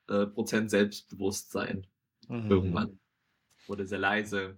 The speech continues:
Speaker 1: hab sehr viel mit mir machen lassen. Das hab
Speaker 2: Mhm.
Speaker 1: ich, äh, ja, tatsächlich mitgeschleppt, die meine komplette Schulzeit, bis hin zu meinem
Speaker 2: Mhm.
Speaker 1: Abschluss, wo ich eigentlich dachte, geil, nach der Schulzeit ist das Thema vielleicht endlich mal vorbei.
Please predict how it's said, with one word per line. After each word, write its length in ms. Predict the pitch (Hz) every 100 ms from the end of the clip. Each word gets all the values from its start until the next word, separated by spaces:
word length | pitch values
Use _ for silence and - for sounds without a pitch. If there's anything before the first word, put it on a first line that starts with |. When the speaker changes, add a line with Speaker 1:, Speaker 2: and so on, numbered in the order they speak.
| -
Speaker 1:
hab 100 | -
sehr 140 | 101
viel 140 | -
mit 140 | 101 90
mir 80 | 101
machen 300 | 104 - 104
lassen. 500 | 98 - 101 98 101 _ _ _ _ 113
Das 100 | 104
hab 100 | 98
Speaker 2:
Mhm. 20 |
Speaker 1:
ich, 140 | 101
äh, 240 | 110 104 104 -
ja, 180 | 117
tatsächlich 520 | 98 95 101 101 113 123
mitgeschleppt, 920 | 139 - 120 - - 104 - - - -
die 80 | 113
meine 240 | 101 101 101
komplette 360 | - 110 107 113
Schulzeit, 760 | - 127 127 - 98 - - _ - - - _
bis 120 | -
hin 120 | 117 110
zu 80 | 110
meinem 140 | 107
Speaker 2:
Mhm. 0 |
Speaker 1:
Abschluss, 480 | - - 120 127 -
wo 80 | 107
ich 100 | 113
eigentlich 220 | 104 107
dachte, 280 | 113 - 107
geil, 180 | 110 117
nach 160 | 117
der 100 | 120
Schulzeit 320 | 113 131 123
ist 140 | 113 113
das 60 | 110
Thema 180 | 113
vielleicht 180 | 110 113
endlich 200 | - 202
mal 120 | 175
vorbei. 580 | 151 135 165 185 180 277